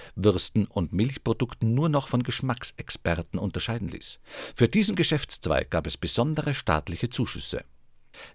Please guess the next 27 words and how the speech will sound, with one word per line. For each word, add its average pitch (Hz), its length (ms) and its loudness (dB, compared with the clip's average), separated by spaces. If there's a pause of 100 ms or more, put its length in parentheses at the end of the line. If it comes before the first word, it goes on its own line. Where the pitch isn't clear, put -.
In 92 180 4
allen 143 320 4
Fernsehprogrammen 90 800 2
liefen 95 220 0
Sendungen 107 500 4
über 123 220 0
die 127 100 2
neue 98 320 2
Ausrichtung. 69 540 -4 (280)
Selbstverständlich - 1080 0
äußerten 95 380 2
sich - 220 0
in 95 100 -4
den 87 120 0
zahlreichen 98 480 2
Diskussionen, 95 600 0
Kommentaren 95 560 0
und 82 140 -4
Talkshows 104 440 2 (240)
auch 80 220 4
kritische 127 420 -2
Stimmen, 90 320 4 (320)
doch - 220 4
mussten 135 340 2
die 92 100 -2
meisten 107 380 2
einräumen, 78 560 0